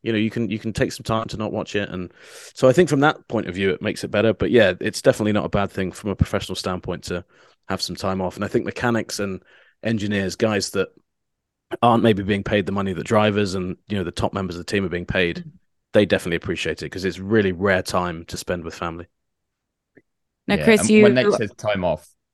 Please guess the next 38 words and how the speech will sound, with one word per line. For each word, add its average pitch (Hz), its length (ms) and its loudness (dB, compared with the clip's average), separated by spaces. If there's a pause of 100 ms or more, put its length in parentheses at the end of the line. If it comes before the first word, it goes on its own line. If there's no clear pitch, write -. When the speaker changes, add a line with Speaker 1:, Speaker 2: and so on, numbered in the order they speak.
(220)
Speaker 3:
I 85 80 0
was 82 120 -6
gonna 85 240 -6
say 85 220 0
that 87 260 0 (120)
that's - 400 -2
one 101 220 0
of 92 60 0
those 87 240 0
where 87 320 4
it's - 200 -10
not 101 120 0
that 85 60 -4
we're 85 100 -2
not 82 140 -2
working. 78 460 -4
<laughs> - 20 -12
It's 101 340 0
just 123 140 0
that 127 80 2
we're 101 60 -2
not 95 120 -2
traveling. 76 340 -2
Speaker 1:
Yeah. 87 100 -2 (260)
Speaker 3:
So, 85 340 4 (220)
um, 82 400 2 (340)
yeah, 92 220 2
it's 80 140 -2
kind 90 180 2
of, 80 120 -8 (200)
the 117 80 2
weekends 110 420 2
you 92 80 -2
tend 80 200 -6
to 76 60 -8
get - 180 -6
back, 73 300 -2
but, - 240 0